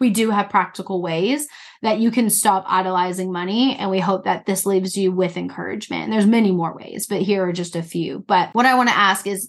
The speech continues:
just, what is your relationship with money right now? Could you say that you're doing really well and you feel like everything is always given back to the Lord and you're just feeling blessed for what you have?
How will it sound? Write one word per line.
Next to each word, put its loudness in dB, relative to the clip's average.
just, -2
what 2
is 2
your 0
relationship -2
with -6
money -4
right -8
now? -8
Could 2
you 2
say 2
that 0
you're 2
doing 0
really 2
well 4
and 0
you -2
feel -2
like -6
everything -2
is 0
always 2
given 2
back 2
to -12
the -2
Lord 0
and 0
you're -2
just -4
feeling -2
blessed 0
for -4
what -2
you 0
have? 0